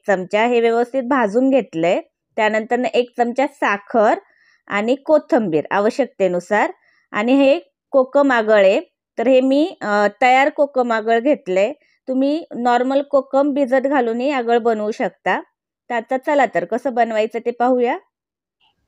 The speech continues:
आता मी इथे एक मिक्सरचं भांडं घेतलंय, तर यामध्ये आपण हे ओलं खोबरं घालून घेऊया.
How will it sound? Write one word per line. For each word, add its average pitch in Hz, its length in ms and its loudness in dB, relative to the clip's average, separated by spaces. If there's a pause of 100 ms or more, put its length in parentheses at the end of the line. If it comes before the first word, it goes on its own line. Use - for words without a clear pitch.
(300)
आता 214 240 2
मी 277 160 8
इथे 269 240 4
एक 269 140 2
मिक्सरचं 262 560 2
भांडं 247 320 4
घेतलंय, 208 560 2 (420)
तर 226 160 4
यामध्ये 247 540 2
आपण 233 520 0 (160)
हे 240 220 2
ओलं 247 380 4
खोबरं 233 300 2
घालून 214 380 0
घेऊया. 196 460 2